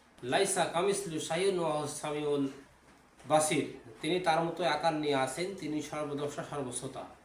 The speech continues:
এই আয়াত প্রমাণ করে আল্লাহর আকার আছে, আল্লাহর চোখ আছে, আল্লাহর হাত আছে, আল্লাহর মুখ আছে, আল্লাহর চেহারা আছে, আল্লাহর পা আছে,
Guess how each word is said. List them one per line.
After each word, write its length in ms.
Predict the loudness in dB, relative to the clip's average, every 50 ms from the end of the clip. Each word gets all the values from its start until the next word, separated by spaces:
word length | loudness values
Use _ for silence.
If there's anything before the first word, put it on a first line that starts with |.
| -8
এই 140 | -4 2 4
আয়াত 140 | 4 4 4 2
প্রমাণ 180 | 0 2 2 4
করে 120 | 4 4
আল্লাহর 240 | 4 4 4 4 4
আকার 240 | 4 2 2 0 0
আছে, 280 | 0 -2 -4 -6 -10 -14 -16 -20 -20 -20 -20 -20 -20 -20 -20 -16 -4 0
আল্লাহর 320 | 0 2 4 4 4 4 2 0 2
চোখ 200 | 4 4 6 4
আছে, 280 | 2 2 2 2 2
আল্লাহর 280 | 4 4 4 4 4 4
হাত 200 | 4 4 4 4
আছে, 280 | 2 2 2 -2 -2 -2
আল্লাহর 300 | -2 0 0 2 2 2
মুখ 240 | 4 2 2 2 0
আছে, 360 | 0 0 0 -4 -6 -6 -8 -10 -18 -20 -20 -10 -4
আল্লাহর 260 | -2 2 2 2 2 2 0
চেহারা 320 | 2 4 6 6 8 8
আছে, 200 | 8 6 4 0
আল্লাহর 220 | -2 -2 -2 -2 -2 0 0
পা 180 | 4 4 6
আছে, 320 | 4 4 2 -2 -4 -6